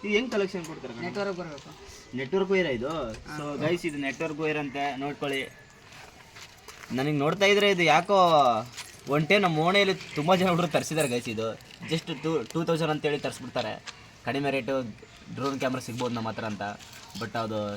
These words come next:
Speaker 1: ಸುಮ್ಮನೆ ಲಾಸ್ ಮಾಡ್ಕೊಳ್ತಾರೆ. ಕೆಲವು ಒಂದು ನಾಲ್ಕೈದು ಜನ ಸೇರಿ ಎರಡೆರಡು ಸಾವಿರ ರೂಪಾಯಿ, ಎರಡೆರಡು ಸಾವಿರ ರೂಪಾಯಿ ಕೊಟ್ಟು ಒಂದು ಹತ್ತು ಸಾವಿರ ರೂಪಾಯಿ ಒಳ್ಳೆ ತೊಗೊಂಬಂದ್ರೆ ನಮ್ಮ ಊರಿನ ಜನರು ಕೂಡ ಖುಷಿ ಪಡ್ತಾರೆ. ನಾಳೆ ಏನಾದರೂ ಮೊಹರಂ ಹಾಗೆ ಹಬ್ಬಗಳು ಯಾವುದಾದ್ರೂ ಬಂದರೆ, ನಾವು ಡ್ರೋನ್ ಕ್ಯಾಮ್ರಾ ಆರಿಸಿದ್ರೆ ಪ್ರತಿಯೊಬ್ಬರು ಅವ್ರನ್ನ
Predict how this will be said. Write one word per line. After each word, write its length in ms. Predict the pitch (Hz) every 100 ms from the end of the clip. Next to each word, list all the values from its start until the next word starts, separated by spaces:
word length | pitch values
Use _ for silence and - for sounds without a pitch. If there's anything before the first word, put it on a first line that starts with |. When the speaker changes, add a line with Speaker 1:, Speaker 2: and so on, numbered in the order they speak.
| 101
Speaker 1:
ಸುಮ್ಮನೆ 280 | 127 143 143
ಲಾಸ್ 160 | 131 131
ಮಾಡ್ಕೊಳ್ತಾರೆ. 420 | 127 127 113 123 123 - - -
ಕೆಲವು 240 | 151 156 156 151
ಒಂದು 140 | 147 151
ನಾಲ್ಕೈದು 320 | 160 170 180 170
ಜನ 100 | 185 180
ಸೇರಿ 260 | 190 180 175 165 147
ಎರಡೆರಡು 240 | 156 165 160
ಸಾವಿರ 100 | 160
ರೂಪಾಯಿ, 140 | 151
ಎರಡೆರಡು 160 | 151 147
ಸಾವಿರ 120 | 143
ರೂಪಾಯಿ 120 | 143
ಕೊಟ್ಟು 160 | 147 143
ಒಂದು 100 | 135
ಹತ್ತು 120 | 123
ಸಾವಿರ 140 | 165 147
ರೂಪಾಯಿ 220 | 151 135
ಒಳ್ಳೆ 140 | 135 143
ತೊಗೊಂಬಂದ್ರೆ 440 | 127 131 127 127 120 117 - -
ನಮ್ಮ 180 | 123 139 143
ಊರಿನ 200 | 165 170
ಜನರು 220 | 139 139 151
ಕೂಡ 100 | 147 143
ಖುಷಿ 200 | 131 147 156
ಪಡ್ತಾರೆ. 240 | 135 123 120 123
ನಾಳೆ 160 | 127 131
ಏನಾದರೂ 300 | 135 139 139 - - - 120
ಮೊಹರಂ 360 | 147 185 180 185 - - -
ಹಾಗೆ 260 | 123 139 143 139 107 - - - - - - -
ಹಬ್ಬಗಳು 360 | 131 180 185 170
ಯಾವುದಾದ್ರೂ 420 | 151 165 165 160 143
ಬಂದರೆ, 180 | 143 147 143
ನಾವು 260 | 131 113 110
ಡ್ರೋನ್ 200 | 156 156
ಕ್ಯಾಮ್ರಾ 220 | 156 143
ಆರಿಸಿದ್ರೆ 260 | 135 143 110
ಪ್ರತಿಯೊಬ್ಬರು 400 | 117 - 160 143 143
ಅವ್ರನ್ನ 220 | 131 131